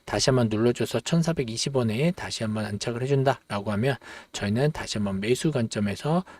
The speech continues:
주가를 바라볼 수 있다라는 관점으로 보시면 될 것 같아요. 오늘 바닥에서부터 거래가 나올 때 뭐야, 양봉을 만들면서 거래를 만들어줬기 때문에 지금 단순히 기술적인 반등을 넘어서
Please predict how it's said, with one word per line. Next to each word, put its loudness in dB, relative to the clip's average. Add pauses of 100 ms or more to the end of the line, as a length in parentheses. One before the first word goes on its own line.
주가를 -4
바라볼 -6
수 -8
있다라는 -4
관점으로 -4
보시면 -4
될 -8
것 -6
같아요. -8
오늘 4
바닥에서부터 0
거래가 -4
나올 -2
때 0 (360)
뭐야, -4
양봉을 2
만들면서 0
거래를 -2
만들어줬기 0
때문에 2 (340)
지금 4 (240)
단순히 6
기술적인 0
반등을 0
넘어서 -2